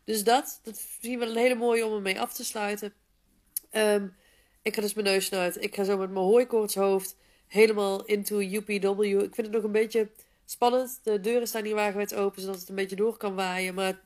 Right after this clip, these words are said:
Tony Robbins is natuurlijk heel veel zingen en springen en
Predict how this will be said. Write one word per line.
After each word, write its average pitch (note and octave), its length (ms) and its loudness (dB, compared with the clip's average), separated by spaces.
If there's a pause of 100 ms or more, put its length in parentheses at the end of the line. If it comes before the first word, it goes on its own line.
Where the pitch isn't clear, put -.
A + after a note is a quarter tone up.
(120)
Tony G#3+ 240 2
Robbins G#3 280 4
is F#3+ 60 -6
natuurlijk G3 300 -4
heel G#3 100 2
veel G3 220 -2
zingen G#3 420 0
en F#3+ 240 -6
springen A3 600 -6
en F#3+ 240 -6